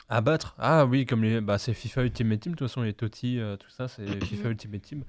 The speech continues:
Speaker 1: Donc ça, c'est un mode qu'on pourra en reparler, d'ailleurs,
Speaker 2: En
Speaker 1: si
Speaker 2: plus,
Speaker 1: tu
Speaker 2: c'est
Speaker 1: veux, Adam.
Speaker 2: gratuit, euh.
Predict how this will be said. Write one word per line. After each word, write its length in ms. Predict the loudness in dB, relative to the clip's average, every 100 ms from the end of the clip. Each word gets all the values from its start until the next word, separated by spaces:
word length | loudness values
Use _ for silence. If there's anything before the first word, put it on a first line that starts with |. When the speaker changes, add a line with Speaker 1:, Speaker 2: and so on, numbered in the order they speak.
| -14 -20 -14 -10
Speaker 1:
Donc 100 | -6
ça, 100 | -2
c'est 100 | 0
un 60 |
mode 180 | 0 0
qu'on 120 | -2
pourra 160 | 0 2
en 260 | 4 4 4
reparler, 380 | 2 2 2
d'ailleurs, 380 | 2 2 2 2
Speaker 2:
En 140 | 2 -2 -8
Speaker 1:
si 40 | -6
Speaker 2:
plus, 120 | -2 0
Speaker 1:
tu 60 |
Speaker 2:
c'est 80 | 0
Speaker 1:
veux, 60 | 0
Adam. 100 | -2
Speaker 2:
gratuit, 420 | -2 -2 0 2
euh. 180 | 0